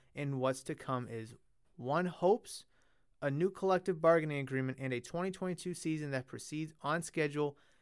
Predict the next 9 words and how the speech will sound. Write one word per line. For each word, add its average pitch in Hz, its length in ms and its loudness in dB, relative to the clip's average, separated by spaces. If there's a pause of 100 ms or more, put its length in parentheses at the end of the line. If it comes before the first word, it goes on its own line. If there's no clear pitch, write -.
(200)
and 175 260 4
in 175 200 4
full." 120 420 2 (1600)
All 165 100 6
right, 139 220 8
so - 120 -12
the 170 100 2
four 240 260 6
things 190 520 -2